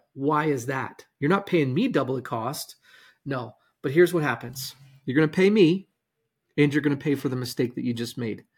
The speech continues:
We all make mistakes in business. All of us do. And most often, those mistakes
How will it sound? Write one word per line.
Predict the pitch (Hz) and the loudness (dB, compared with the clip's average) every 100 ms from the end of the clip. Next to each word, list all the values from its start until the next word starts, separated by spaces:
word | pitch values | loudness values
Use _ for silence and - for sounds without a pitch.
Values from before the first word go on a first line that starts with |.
| _ - - | _ -20 2
We | 156 | 8
all | 175 220 | 8 8
make | 214 202 165 | 6 4 0
mistakes | - 151 143 143 | 0 2 2 0
in | 135 | -4
business. | 123 107 - 143 - - - | -4 -6 -10 -12 -14 -16 0
All | 170 175 | 4 6
of | |
us | 165 - | 4 0
do. | 147 123 107 _ - - | -2 -2 -4 _ -20 0
And | 160 156 | 4 6
most | 165 208 208 - | 8 6 6 0
often, | 175 175 143 | 0 2 2
those | 143 143 | 2 2
mistakes | 160 - 143 135 - | -4 0 0 0 -10